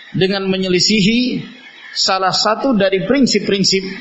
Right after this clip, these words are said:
ahlus sunnati wal jamaah. Seperti misalnya,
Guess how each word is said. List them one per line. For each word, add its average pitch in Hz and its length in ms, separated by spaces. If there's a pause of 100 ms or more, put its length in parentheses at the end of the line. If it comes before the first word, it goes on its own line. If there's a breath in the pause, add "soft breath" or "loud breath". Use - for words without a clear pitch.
(460)
ahlus 175 380
sunnati 180 320
wal 147 160
jamaah. 135 640 (1700)
Seperti 170 460
misalnya, 190 720